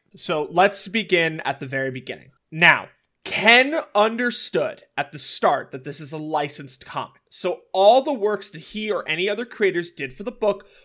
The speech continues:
would have the rights of it to be in the hands of Sega, provided the paperwork was done right, which is very common practice for any sort of licensed work, right?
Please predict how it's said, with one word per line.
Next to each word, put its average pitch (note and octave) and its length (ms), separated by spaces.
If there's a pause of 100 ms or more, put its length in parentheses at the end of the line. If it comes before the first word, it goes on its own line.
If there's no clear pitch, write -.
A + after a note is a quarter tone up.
would - 80
have E3+ 340
the A#3+ 80
rights G#3+ 360
of D3 80
it - 140
to E3 80
be D3+ 260
in E3 120
the E3+ 80
hands B2 380
of B2+ 140
Sega, - 520
provided D#3+ 400
the D#3+ 60
paperwork C3 720
was C3+ 180
done B2+ 320
right, G#2+ 240
which - 160
is A#2 200 (440)
very D#3 260
common D3+ 320
practice C3 400
for C3+ 240
any C#3+ 160
sort C3+ 240
of B2 100
licensed B2 460
work, - 180 (120)
right? D3 240